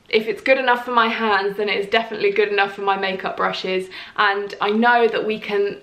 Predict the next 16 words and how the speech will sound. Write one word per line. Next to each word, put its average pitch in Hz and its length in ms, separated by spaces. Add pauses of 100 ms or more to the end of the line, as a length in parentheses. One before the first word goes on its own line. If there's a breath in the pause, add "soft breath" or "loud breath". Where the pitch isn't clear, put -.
(1160 loud breath)
forget - 420
to - 80
clean 220 240
our 208 100
makeup 196 360
brushes 190 400
and 190 120
time 220 360
passes, 202 640
and 196 100
it's 196 140
one 214 140
of 214 100
those 214 240
jobs 185 460
that 185 380